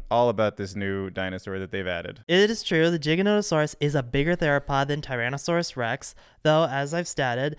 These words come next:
Speaker 2: some T-Rex specimens are about the same length, but Giganotosaurus is bigger than most specimens and scientists have discovered. It's about forty feet long, forty-five feet long, maybe more, but yeah.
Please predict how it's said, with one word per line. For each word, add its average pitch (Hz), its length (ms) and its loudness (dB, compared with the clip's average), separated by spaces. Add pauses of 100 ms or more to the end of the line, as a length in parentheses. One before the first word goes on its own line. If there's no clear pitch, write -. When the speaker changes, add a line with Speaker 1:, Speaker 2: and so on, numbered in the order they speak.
(140)
Speaker 2:
some 175 340 0
T-Rex 165 320 -4
specimens 147 420 -4
are 139 120 0
about 135 300 -2
the 127 80 -10
same 120 420 -6
length, 120 580 -6
but 131 300 -2
Giganotosaurus 147 720 -2
is 143 180 -2
bigger 120 380 -6
than 120 140 -8
most 123 240 -2
specimens 113 500 -8
and 117 100 -14
scientists 123 320 -8
have 117 160 -8
discovered. 110 460 -6
It's 117 100 -12
about 127 320 -6
forty 151 220 -2
feet 131 280 -6
long, 120 440 -6 (160)
forty-five 135 480 0
feet 101 200 -12
long, 110 340 -10 (100)
maybe 131 340 -2
more, 110 460 -2 (320)
but 135 160 -2
yeah. 123 260 -4